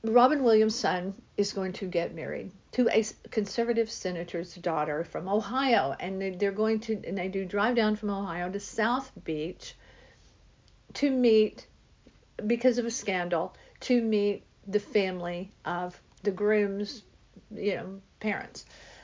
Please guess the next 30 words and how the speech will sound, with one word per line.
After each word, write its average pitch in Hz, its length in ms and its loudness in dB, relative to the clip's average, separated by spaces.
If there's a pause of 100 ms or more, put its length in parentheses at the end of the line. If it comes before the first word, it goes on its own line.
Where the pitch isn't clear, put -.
(960)
Anyway, 190 800 4 (340)
um, 226 540 0
the 226 120 0
whole 285 360 0
thing 208 760 0
is 208 220 0
chaos 185 880 -4
and 185 340 -8
fun, 180 420 -4 (100)
and, 190 260 -8
and 202 160 -6
it - 160 -10
is 196 400 -6 (640)
just 175 560 -2
enjoyable 180 540 0
to 185 160 -8
watch 170 300 -4
these 185 260 -4
great 185 680 -2 (240)
performers, - 960 -2
true 196 220 -2
enough. 175 440 -6 (280)
But 254 120 0
the 262 80 2
plot 302 340 -4
holes 226 380 0
are 202 120 -4
just 214 320 -4
so 247 360 2 (380)
glaring. 196 480 -2